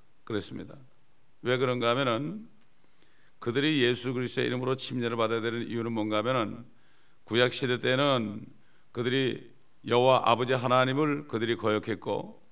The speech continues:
지금 그래서 다니엘이 기도하는 것이요, 그 다음에 하나님이 참 사랑하셔서 하나님 자신이, 아들 하나님이 사람이 돼가지고 나타나셔서 그렇게 말씀하셨건만,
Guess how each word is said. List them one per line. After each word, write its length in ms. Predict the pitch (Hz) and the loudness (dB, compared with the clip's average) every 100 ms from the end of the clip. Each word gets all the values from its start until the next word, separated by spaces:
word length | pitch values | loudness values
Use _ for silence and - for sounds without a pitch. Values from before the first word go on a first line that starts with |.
| - | -20
지금 240 | - 135 139 | -8 -4 0
그래서 200 | 123 147 | 2 0
다니엘이 420 | - 101 113 123 | 0 -2 0 -2
기도하는 360 | 113 104 101 | -2 -2 -2
것이요, 420 | 98 95 104 92 - - - - - - - - | -4 -4 -4 -6 -8 -16 -20 -20 -20 -20 -20 -6
그 100 | 117 | 4
다음에 500 | 131 147 120 92 - | 6 6 4 2 -8
하나님이 800 | - 123 135 139 143 120 139 165 - - - - - - - - - - - - - - - - - - - - - - - - - - - | -6 2 2 4 2 2 0 -6 -12 -20 -20 -20 -20 -20 -20 -20 -20 -20 -20 -20 -20 -20 -20 -20 -20 -20 -20 -20 -20 -20 -20 -20 -20 -20 -20
참 180 | - 131 | -4 -4
사랑하셔서 1040 | - 139 143 131 123 131 143 104 104 - - - - - - - - - - - - - | 2 4 6 6 4 4 4 4 -2 -12 -20 -20 -20 -20 -20 -20 -20 -20 -20 -20 -20 -20
하나님 400 | - 135 147 160 | 0 4 6 6
자신이, 460 | 143 135 139 131 107 | 4 4 4 2 2
아들 360 | - 127 143 139 | 2 2 2 4
하나님이 640 | 139 139 151 151 110 - - - - | 2 2 2 2 0 -8 -18 -20 -20
사람이 460 | - - 139 143 135 | -4 2 4 4 2
돼가지고 380 | 131 123 127 | 2 2 2
나타나셔서 760 | 120 110 127 113 110 107 127 107 | 0 -2 0 -2 -2 -2 -2 -2
그렇게 280 | 127 123 160 | -6 -4 2
말씀하셨건만, 1120 | 131 123 120 113 113 127 120 143 170 277 | 2 2 -2 -2 -2 -4 -4 -2 -2 -6